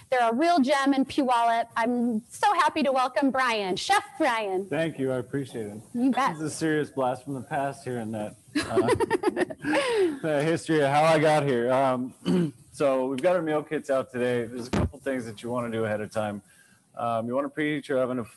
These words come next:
Speaker 2: four hundred degrees. The artichoke should go in. Um, in your kit, your artichoke is already prepared. It's already grilled, seasoned. It's ready to go. You just have to heat it up. So put it in the oven, um, if you can now, um, and then it can heat up while we're doing the rest.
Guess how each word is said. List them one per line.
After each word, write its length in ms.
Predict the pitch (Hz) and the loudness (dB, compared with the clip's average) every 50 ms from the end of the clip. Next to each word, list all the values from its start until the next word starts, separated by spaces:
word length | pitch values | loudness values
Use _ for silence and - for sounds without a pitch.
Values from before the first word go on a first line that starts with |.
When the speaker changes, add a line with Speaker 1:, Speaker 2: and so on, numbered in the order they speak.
| _ _ _ _ - | _ _ _ _ -4
Speaker 2:
four 160 | 139 143 143 | -2 -2 -2
hundred 220 | 139 131 135 131 | -2 -2 -4 -6
degrees. 560 | 123 120 123 123 120 120 120 117 110 104 - | -6 -4 -2 -2 0 0 0 -2 -4 -6 -8
The 140 | - - 113 | -4 -2 0
artichoke 520 | 110 117 123 123 117 - - 123 120 107 - | 0 0 0 -2 -4 -6 -4 -4 -4 -4 -6
should 200 | - 120 120 - | -10 -10 -6 -4
go 220 | 123 120 113 113 | -2 0 0 0
in. 380 | 113 113 113 113 113 113 113 113 - - 110 | -2 -2 -2 -4 -4 -6 -8 -10 -12 -8 -4
Um, 300 | 110 110 110 110 107 110 | -4 -2 -2 -2 -4 -4
in 180 | 127 131 143 | -4 -4 -2
your 140 | 143 135 127 | -2 -4 -4
kit, 380 | - - - 147 143 143 135 110 | -6 -6 -2 0 0 0 0 -2
your 160 | 123 131 123 | -2 0 0
artichoke 440 | 127 123 120 110 - - 123 101 - | 0 0 -2 -2 -4 -4 -4 -4 -4
is 80 | 110 120 | -2 -2
already 200 | 131 127 123 123 | 0 0 0 -2
prepared. 520 | - - 98 - - 135 127 127 123 117 117 | -4 -8 -12 -8 -4 -2 0 0 0 0 -2
It's 160 | 104 - 123 | -4 -4 -2
already 320 | 123 117 117 110 107 104 87 - _ _ - | 0 0 0 -2 -4 -8 -10 -14 _ _ -16
grilled, 580 | 107 117 131 139 143 135 131 131 127 123 120 - | -10 -6 -2 -2 0 0 0 0 0 -2 -4 -8
seasoned. 640 | - - - 139 131 131 120 123 123 120 123 117 107 - _ - - _ _ _ | -12 -8 -4 -2 -2 -2 -2 -2 -2 -2 -4 -4 -8 -10 _ -20 -20 _ _ _
It's 80 | - 139 | -6 -2
ready 200 | 156 156 143 135 | 0 0 0 0
to 80 | 131 | -2
go. 180 | 107 113 107 107 | 0 0 0 0
You 100 | 110 107 | -2 -4
just 180 | 113 113 - | -6 -6 -4
have 180 | - 127 113 - | -4 -4 -4 -4
to 100 | 120 107 | -6 -6
heat 160 | 107 117 110 | -6 -4 -4
it 120 | 104 95 95 | -4 -4 -4
up. 160 | 92 85 - - | -6 -8 -10 -14
So 300 | - - 95 95 90 - _ _ - - - _ _ _ _ | -16 -16 -14 -14 -16 -18 _ _ -16 -16 -16 _ _ _ _
put 120 | - 175 170 | -2 0 0
it 100 | 165 165 | 2 2
in 120 | 160 165 | 2 2
the 140 | 156 151 147 | 2 2 4
oven, 520 | 147 147 139 143 143 143 147 143 143 - - _ _ - - | 4 4 4 2 0 0 -2 -4 -8 -12 -18 _ _ -8 -4
um, 260 | 117 110 107 107 107 | -4 -2 -2 -4 -6
if 100 | 104 - 113 | -8 -10 -14
you 60 | 101 | -14
can 340 | - - 127 120 113 110 113 | -10 -8 -6 -6 -6 -6 -6
now, 380 | 117 120 123 131 135 151 - - _ _ _ _ _ _ _ _ - | -6 -4 -4 -4 -6 -6 -8 -14 _ _ _ _ _ _ _ _ -12
um, 480 | - 117 113 110 107 107 107 107 101 - - | -8 -6 -4 -2 -2 -2 -4 -6 -8 -8 -8
and 140 | 120 117 110 107 | -6 -4 -2 0
then 300 | 104 104 104 104 104 104 | 0 0 0 0 -2 -2
it 140 | 101 92 | -4 -4
can 140 | - 113 107 | -4 -4 -4
heat 200 | 110 123 117 117 | -2 -2 -2 -2
up 160 | 120 120 117 - | -2 -2 -4 -4
while 140 | 110 104 104 | -4 -4 -4
we're 100 | 104 104 | -4 -4
doing 200 | 104 107 104 104 | -4 -6 -6 -6
the 80 | 107 113 | -4 -2
rest. 400 | 123 127 113 104 - - - | -2 0 -2 -2 -4 -10 -20